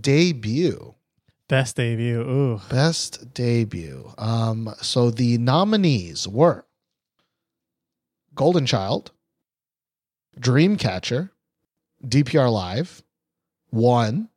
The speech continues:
Speaker 1: Ace, Pristin, and one oh one.
Speaker 2: Oh, wow. That's a list.
Speaker 1: It's, uh, I feel like not a
Speaker 2: That's a
Speaker 1: strong
Speaker 2: list.
Speaker 1: year for debuts.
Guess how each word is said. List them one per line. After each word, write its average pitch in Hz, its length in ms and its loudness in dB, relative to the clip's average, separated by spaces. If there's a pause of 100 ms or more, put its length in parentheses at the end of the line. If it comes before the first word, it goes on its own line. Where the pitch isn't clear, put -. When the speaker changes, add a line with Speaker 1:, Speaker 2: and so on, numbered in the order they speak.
(840)
Speaker 1:
Ace, 139 520 0 (800)
Pristin, 170 680 0 (840)
and 107 240 -2
one 110 320 0
oh 175 60 2
one. 120 500 -2 (760)
Speaker 2:
Oh, 135 320 -2
wow. 110 400 -4 (300)
That's 127 260 -8
a 120 40 -8
list. 110 560 -8 (380)
Speaker 1:
It's, - 180 -14
uh, 123 340 -6 (260)
I 143 140 -2
feel 196 240 0
like 185 300 4 (320)
not 254 440 -4
a 247 60 4
Speaker 2:
That's 202 100 -8
a 226 40 -4
Speaker 1:
strong 175 460 4
Speaker 2:
list. 170 100 0
Speaker 1:
year 147 300 4
for 120 220 -2
debuts. 104 600 -6